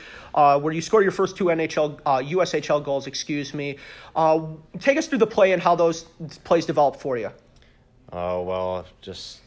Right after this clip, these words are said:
Speaker 2: saw the five-minute penalty. Uh, we might, uh, st-, I think we went out second on the power play, and we just got a good look, and I was open back door, and I got a chance and put it in.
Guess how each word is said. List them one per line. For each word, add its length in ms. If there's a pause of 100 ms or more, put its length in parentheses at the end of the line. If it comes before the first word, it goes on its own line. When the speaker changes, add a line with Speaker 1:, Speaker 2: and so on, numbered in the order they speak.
(200)
Speaker 2:
saw 200
the 60
five-minute 360
penalty. 500
Uh, 480 (880)
we 120
might, 240
uh, 220
st-, 440
I 120
think 140
we 220
went 180
out 140
second 240
on 60
the 80
power 260
play, 320
and 320
we 60
just 140
got 100
a 40
good 200
look, 240
and 80
I 80
was 440
open 220
back 240
door, 220
and 100
I 60
got 100
a 40
chance 360
and 140
put 100
it 80
in. 200